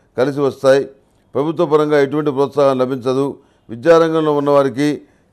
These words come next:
శక్తి సామర్థ్యాలు తగినటువంటి గుర్తింపు లభిస్తుంది. మీ సామర్థ్యంతో కొన్ని విద్యా సంస్థలు పురోగతిలో నడుస్తాయి. మీరు ఒకళ్ళ మీద సంస్థ పురోగతి ఆధారపడి ఉంటుంది. కంప్యూటర్ పరిజ్ఞానంలో నిపుణత సాధిస్తారు. ఎన్ని ఇబ్బందులు ఎదురైనా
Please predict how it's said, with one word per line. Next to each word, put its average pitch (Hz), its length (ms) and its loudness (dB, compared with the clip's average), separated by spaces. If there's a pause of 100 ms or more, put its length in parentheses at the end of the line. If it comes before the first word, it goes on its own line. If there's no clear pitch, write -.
శక్తి 139 220 -8
సామర్థ్యాలు 151 460 2
తగినటువంటి 135 440 -2
గుర్తింపు 127 400 -4
లభిస్తుంది. 131 720 -4 (440)
మీ 131 140 -6
సామర్థ్యంతో 151 800 2 (300)
కొన్ని 139 180 -2
విద్యా 139 280 2
సంస్థలు 147 560 0 (340)
పురోగతిలో 151 440 0
నడుస్తాయి. 135 600 0 (280)
మీరు 147 220 -2
ఒకళ్ళ 139 460 0
మీద 151 380 4 (320)
సంస్థ 147 240 -2
పురోగతి 156 500 0
ఆధారపడి 143 460 4
ఉంటుంది. 135 540 -2 (400)
కంప్యూటర్ 147 480 -2
పరిజ్ఞానంలో 147 800 2 (280)
నిపుణత 139 420 -2
సాధిస్తారు. 139 720 2 (300)
ఎన్ని 147 200 -4
ఇబ్బందులు 160 360 0
ఎదురైనా 151 500 2